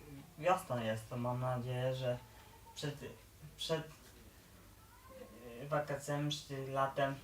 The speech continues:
może dostaniemy od was jakieś prezenty. Tak jak mówię, no, postarajcie się, tak jak komuś jest nieprzydatny komputer, czy laptop, czy tablet, y, komórki jakieś,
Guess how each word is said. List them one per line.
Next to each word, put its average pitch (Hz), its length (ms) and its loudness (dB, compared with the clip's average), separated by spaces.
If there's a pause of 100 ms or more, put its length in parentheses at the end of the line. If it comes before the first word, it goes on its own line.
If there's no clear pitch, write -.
(100)
może 123 300 -2
dostaniemy 143 640 0
od 120 160 0
was 117 160 -4
jakieś 113 320 -2
prezenty. 113 580 -2 (160)
Tak 165 120 8
jak 165 120 6
mówię, 120 320 0
no, 147 200 4 (300)
postarajcie 160 840 6
się, 127 320 2 (300)
tak 135 120 2
jak - 140 -2
komuś 127 360 0
jest 123 440 -4
nieprzydatny 131 760 0
komputer, 139 720 0 (360)
czy 120 200 -8
laptop, - 680 2
czy 113 180 -10 (100)
tablet, 139 560 4 (1040)
y, 135 40 -6 (840)
komórki 143 560 4
jakieś, 143 580 4